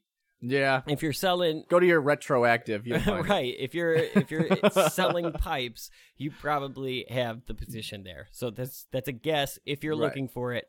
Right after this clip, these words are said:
Speaker 2: I'd
Speaker 1: I would
Speaker 2: probably
Speaker 1: hope
Speaker 2: start
Speaker 1: so,
Speaker 2: there.
Speaker 1: if you're trying to do it.
Speaker 2: Um,
Speaker 1: Yeah, I know that they tried to. I think the last election cycle, and it just narrowly missed. I think it was, I can't remember what the amount of, you know, uh, signatures it needed to be. We'll say a hundred and eighty thousand 'cause it is this time.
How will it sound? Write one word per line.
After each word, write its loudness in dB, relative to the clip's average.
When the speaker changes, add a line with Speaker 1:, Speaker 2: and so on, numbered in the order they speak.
Speaker 2:
I'd -6
Speaker 1:
I 2
would 8
Speaker 2:
probably 0
Speaker 1:
hope 6
Speaker 2:
start 0
Speaker 1:
so, -2
Speaker 2:
there. -8
Speaker 1:
if -8
you're -2
trying -4
to -4
do -2
it. -8
Speaker 2:
Um, -4
Speaker 1:
Yeah, 2
I 4
know 4
that -2
they 0
tried 2
to. 2
I 4
think -4
the 0
last 2
election -4
cycle, -2
and -4
it -6
just -10
narrowly 2
missed. -6
I -8
think -2
it -2
was, -8
I -4
can't -4
remember -2
what -4
the -4
amount 0
of, -4
you -2
know, -6
uh, -2
signatures -6
it -8
needed -4
to -8
be. -4
We'll -2
say 0
a 2
hundred 0
and -4
eighty -2
thousand -2
'cause -8
it -6
is -6
this -10
time. -8